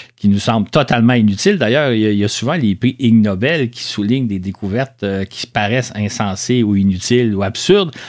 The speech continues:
Mais qui sait si dans quelques siècles, certaines des découvertes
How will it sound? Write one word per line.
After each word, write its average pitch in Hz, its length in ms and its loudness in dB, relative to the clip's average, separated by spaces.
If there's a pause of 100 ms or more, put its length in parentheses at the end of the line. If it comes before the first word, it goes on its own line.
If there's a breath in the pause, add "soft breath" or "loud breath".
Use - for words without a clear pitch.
(280 loud breath)
Mais 107 120 2
qui 208 200 2
sait 311 240 2
si - 220 -2
dans 110 160 0
quelques 117 320 0
siècles, - 340 -4
certaines 147 440 -2
des 117 100 2
découvertes 107 540 -2